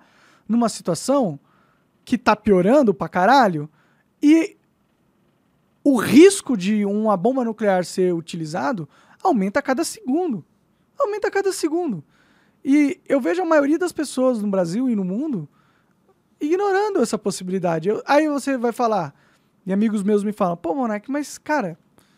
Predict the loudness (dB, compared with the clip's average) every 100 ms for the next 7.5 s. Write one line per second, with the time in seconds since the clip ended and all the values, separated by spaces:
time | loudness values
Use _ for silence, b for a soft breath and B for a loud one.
0 | b b b _ _ _ _ _ _ -14
1 | -12 -14 -4 -2 0 -4 -2 -4 -2 -4
2 | -4 -6 -8 -10 -12 -10 -4 -4 -4 -4
3 | -6 -6 -8 b b b b b b _
4 | -4 -4 -6 _ -8 -8 -2 -4 -2 -6
5 | 0 0 2 0 -2 -2 -4 -6 _ _
6 | _ _ _ _ _ _ _ _ -4 0
7 | 2 2 2 0